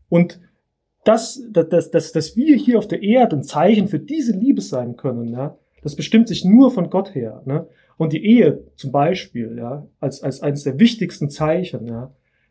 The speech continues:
die Ehe ist deshalb ein Zeichen für Gott,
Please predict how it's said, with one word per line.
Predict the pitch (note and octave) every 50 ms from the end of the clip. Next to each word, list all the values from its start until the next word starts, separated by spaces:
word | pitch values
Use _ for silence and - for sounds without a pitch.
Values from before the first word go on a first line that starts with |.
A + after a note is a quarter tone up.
| _ _ _ -
die | D#3+ F#3+ A3+
Ehe | F#3+ G3+ A3+ G3+ D3+ D#3 F3 F#3 - - -
ist | - C#3+ - -
deshalb | A3 A#3 A#3 - F#3 F3 E3+ E3+
ein | D3
Zeichen | - - D3 C#3 D#3 D3+ C#3+
für | - - C3
Gott, | - - D#3 G3+ - - _ _